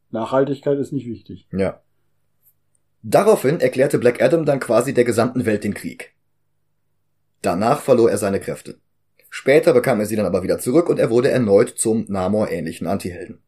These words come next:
Speaker 2: Dass Captain Marvel eigentlich schon zweitausendsechs einen Power of Shazam-Film hätte bekommen sollen, das hatte ich ja schon in Folge hundertzehn erwähnt. Und damals war Dwayne Johnson alias Rocky Maivia alias The Rock schon eingeplant gewesen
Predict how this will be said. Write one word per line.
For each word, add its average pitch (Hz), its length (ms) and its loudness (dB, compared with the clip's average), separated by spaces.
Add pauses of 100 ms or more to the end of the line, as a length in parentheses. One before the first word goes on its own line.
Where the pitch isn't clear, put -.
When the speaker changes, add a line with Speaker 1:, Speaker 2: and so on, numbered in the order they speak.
(1400)
Speaker 2:
Dass 123 180 2
Captain 190 340 -2
Marvel 92 360 -2
eigentlich 131 320 -4
schon 127 120 -4
zweitausendsechs 123 920 -2
einen 123 240 -2
Power 139 260 2
of - 100 -4
Shazam-Film 127 580 -2
hätte 131 200 -8
bekommen 123 320 -2
sollen, 107 240 0
das 110 160 -4
hatte 104 140 -4
ich - 80 -4
ja 107 80 -4
schon 101 160 -4
in 87 80 -6
Folge 104 300 -2
hundertzehn 98 480 0
erwähnt. 87 420 -4 (420)
Und 101 240 -4
damals 160 380 0
war 127 160 2
Dwayne 107 280 -2
Johnson 131 520 -2
alias 104 640 -2
Rocky 101 340 -2
Maivia 107 600 0
alias 107 440 0
The 92 100 -6
Rock 92 300 0
schon - 220 -4
eingeplant 123 500 0
gewesen 107 460 -2